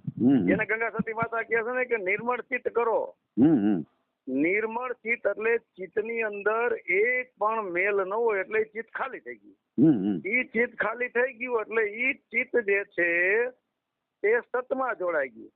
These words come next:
Speaker 1: હમ, હમ.
Speaker 2: સત એ આત્મા.
Speaker 1: હમ.
Speaker 2: ચિત્ત જે છે નિર્મળ ચિત્ત સતમાં જોડાઈ ગયું
Speaker 1: હમ.
Speaker 2: એટલે એ બની ગયો આત્મા,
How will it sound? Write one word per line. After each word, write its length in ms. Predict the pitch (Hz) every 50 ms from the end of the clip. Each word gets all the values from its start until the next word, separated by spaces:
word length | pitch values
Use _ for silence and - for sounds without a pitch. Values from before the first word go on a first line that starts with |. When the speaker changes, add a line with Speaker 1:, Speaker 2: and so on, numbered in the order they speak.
| _ _ _ _
Speaker 1:
હમ, 160 | 101 127 156 135
હમ. 280 | 92 80 82 80 -
Speaker 2:
સત 380 | 143 - - 208 226 240 - -
એ 200 | 226 214 220 233
આત્મા. 580 | 247 247 254 247 - 208 170 147 127 110 98 _ _ _ _ _ _ _ _ _ -
Speaker 1:
હમ. 60 | 107
Speaker 2:
ચિત્ત 300 | 240 - 180 160 240 202
જે 180 | 208 214 220
છે 500 | 214 - _ 202 208 214 226 247 254 226
નિર્મળ 420 | 185 180 180 185 190 226 262 269 254
ચિત્ત 400 | 254 _ 214 226 220 _ _ 202
સતમાં 320 | 202 202 - 214 220 220
જોડાઈ 340 | 190 175 220 247 262 254 233
ગયું 440 | 202 185 185 180 170 175 170 165 - _ _ -
Speaker 1:
હમ. 240 | 196 214 220 190 -
Speaker 2:
એટલે 200 | - - 233 226
એ 140 | 220 226 240
બની 280 | 240 208 202 208 208
ગયો 180 | 208 190 220 226
આત્મા, 580 | 202 214 226 240 - 254 202 165 139 120 110